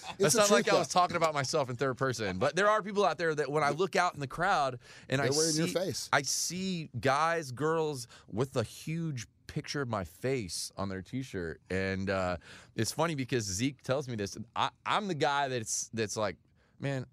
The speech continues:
Speaker 2: I don't, we don't need T-shirts with my face on it, okay? Like, let's just put some cool design on it or something, but we don't need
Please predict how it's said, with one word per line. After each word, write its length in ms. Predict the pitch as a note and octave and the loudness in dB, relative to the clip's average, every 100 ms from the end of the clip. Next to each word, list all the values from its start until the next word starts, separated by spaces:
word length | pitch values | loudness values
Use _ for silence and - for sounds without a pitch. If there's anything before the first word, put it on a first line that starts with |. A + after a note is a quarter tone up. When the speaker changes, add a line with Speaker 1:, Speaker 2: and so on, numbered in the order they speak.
| - | -6
Speaker 2:
I 80 | D#3 | -4
don't, 160 | E3 - | -4 -4
we 100 | D3 | -4
don't 160 | F3+ | -4
need 260 | A#2 G2+ E2+ | -4 -4 -6
T-shirts 480 | - F2+ - D2+ D2+ | -6 -6 -4 -8 -8
with 100 | D#2+ | -8
my 140 | D2 | -8
face 320 | D2+ B1 B1+ | -8 -10 -10
on 140 | G#1+ G1+ | -10 -12
it, 60 | - - | -16 -10
okay? 240 | D#2 D#2+ E2+ | -6 -4 -2
Like, 200 | E2 F2 | -2 -4
let's 180 | C3+ - | -6 -6
just 320 | C3+ - - | -6 -6 -8
put 160 | - - | -8 -6
some 140 | F#2+ | -6
cool 220 | - G#2 | -4 -4
design 460 | F2+ E2+ E2 F2+ G2 | -2 -2 -2 -4 -4
on 120 | G#2 | -4
it 20 | |
or 80 | G#2+ | -6
something, 300 | - G#2+ G#2+ | -6 -6 -4
but 120 | F#2 | -4
we 100 | G2 | -2
don't 180 | A#2+ A2+ | -2 -4
need 440 | G2 G2 F#2+ F2+ | -4 -4 -2 -4